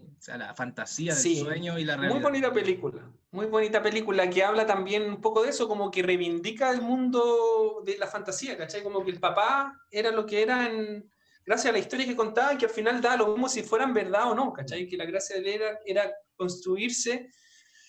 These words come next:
Speaker 2: eh, la realidad en base a su, a, a esos sueños.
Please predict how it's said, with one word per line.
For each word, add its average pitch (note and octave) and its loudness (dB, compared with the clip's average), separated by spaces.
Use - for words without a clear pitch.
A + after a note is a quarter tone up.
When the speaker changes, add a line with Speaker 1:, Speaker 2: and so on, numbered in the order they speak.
Speaker 2:
eh, E3 0
la E3+ 4
realidad F3 2
en G#3 -6
base A3 -2
a G#3+ 0
su, G3+ -12
a, F#3 -10
a F3+ -2
esos F#3 -10
sueños. - -12